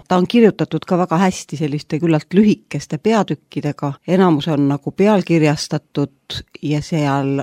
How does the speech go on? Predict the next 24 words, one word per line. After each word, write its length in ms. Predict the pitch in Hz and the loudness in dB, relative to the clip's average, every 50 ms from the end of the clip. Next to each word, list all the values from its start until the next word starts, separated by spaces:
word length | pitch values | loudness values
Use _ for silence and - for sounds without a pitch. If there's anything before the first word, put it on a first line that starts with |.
| - _ | -6 _
on, 220 | 143 151 147 147 | -6 -2 0 0
noh, 100 | 147 151 | 0 0
nagu 260 | 165 147 139 - 143 143 | -2 -4 -4 -6 -8 -10
sündmused 720 | - - - 208 196 185 156 - 143 147 143 160 151 - 151 | -6 0 2 4 4 4 2 2 -2 -2 -2 -4 -6 -4 -2
on 120 | 147 143 151 | 0 2 4
jaotatud 840 | 170 185 185 170 151 - _ _ - 143 - _ _ - 139 - - | 4 4 4 2 2 -2 _ _ -12 -12 -12 _ _ -12 -12 -10 -10
selliselt 460 | - 143 135 139 156 151 131 _ - | -8 -6 -6 -4 -6 -8 -8 _ 0
mõistlikeks 760 | 165 180 202 180 - - - - 151 - - 147 139 - - _ | 4 4 4 2 0 -6 -8 -8 -10 -6 -6 -10 -10 -10 -2 _
peatükkideks, 800 | 220 220 214 196 170 - 151 - _ - 156 - 143 - - - | 2 4 4 4 2 0 -6 -6 _ -8 -4 -4 -4 -6 -2 -2
ma 100 | 160 151 | -2 0
ei 60 | 147 | 0
tea, 80 | 151 147 | -2 -4
kas 120 | 160 160 - | -4 -6 -2
kirjutaja 440 | - 185 175 165 - - 156 151 151 | 0 0 0 0 -2 -2 -2 -2 -2
on 80 | 160 | -2
selle 140 | 165 147 147 139 | -4 -6 -6 -4
peale 180 | 147 143 143 143 | -4 -4 -2 0
mõelnud, 420 | 165 202 226 220 185 165 151 143 151 | 0 2 2 2 2 0 0 -2 -4
on 120 | 151 147 139 | -6 -4 -4
see 120 | 160 131 | -4 -4
niimoodi 420 | 147 147 147 139 127 - 135 135 135 | -2 -2 -2 -2 -4 -6 -6 -6 -4
Jumala 320 | 151 175 190 175 156 151 156 | -2 0 2 2 2 2 0
juhatus 460 | 170 190 190 170 - _ - 139 - _ | -2 -2 -4 -6 -6 _ -14 -14 -12 _
kindlasti, 480 | - 143 139 - 156 - _ - 143 | -8 -6 -6 -6 -8 -12 _ -10 -10